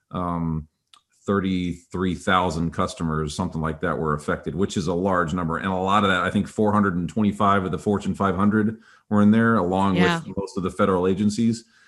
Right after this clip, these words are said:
Speaker 1: And essentially what this was, was where the, the adversaries were able to get in there. They did their code stuff, and they were able to get in, get in with, within that, and then set up the typical sort of A P T type of hacking operations you see, right? You get in,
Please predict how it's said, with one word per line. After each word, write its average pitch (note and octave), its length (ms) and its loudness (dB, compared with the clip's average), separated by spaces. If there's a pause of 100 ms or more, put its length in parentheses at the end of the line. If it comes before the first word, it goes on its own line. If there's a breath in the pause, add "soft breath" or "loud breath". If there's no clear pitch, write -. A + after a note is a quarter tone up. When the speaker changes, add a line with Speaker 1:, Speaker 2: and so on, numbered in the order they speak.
(140 soft breath)
Speaker 1:
And G#2 220 6
essentially A2+ 500 2
what G2+ 240 2
this F2+ 180 -6
was, G#2 260 2
was F2+ 160 -4
where F#2+ 200 2
the, F2 280 -2 (520 soft breath)
the G2+ 120 4
adversaries A2+ 500 4
were G#2 100 4
able G#2 140 4
to G2 60 0
get G2 100 2
in G#2 120 6
there. G2+ 160 6
They F#2+ 120 2
did F2+ 140 2
their F2+ 180 0
code G#2+ 340 2
stuff, G2+ 340 0
and F#2+ 180 -2
they G2+ 60 2
were G2+ 160 2
able G2 180 0
to F2+ 260 -4
get G#2 220 4
in, F#2+ 520 -2
get A2 140 2
in A2+ 160 6
with, G#2+ 260 2
within G#2 340 2
that, G#2+ 200 2
and F#2+ 120 2
then G2+ 120 2
set A#2+ 240 2
up A2+ 300 -2 (380 soft breath)
the G#2 100 4
typical A2+ 500 2
sort G#2 200 0
of F#2 240 -4 (140)
A A2 120 2
P G#2+ 180 2
T G#2 200 2
type G2+ 260 -2
of F#2 100 -2
hacking G2+ 340 -2
operations F#2 500 -2
you E2+ 80 -4
see, D#2+ 240 -4
right? E2+ 220 0
You F#2 140 -2
get G2 180 2
in, G#2 380 6